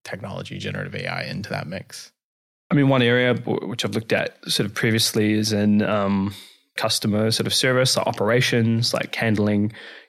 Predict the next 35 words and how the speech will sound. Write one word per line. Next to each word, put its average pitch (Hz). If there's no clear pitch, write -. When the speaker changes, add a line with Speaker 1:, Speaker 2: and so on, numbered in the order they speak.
Speaker 2:
uh, -
you -
know, 107
queries, 127
you 104
know, 95
from -
customers, 185
queries 107
that 101
might -
come 104
in 104
through, 101
I 156
guess, 107
like, 92
you 117
know, 104
phone 123
calls 165
and 113
get 90
transcribed, 127
or, 104
you 113
know, 101
coming 104
through 101
email 147
or 107
even 101
S 104
M 104
S. -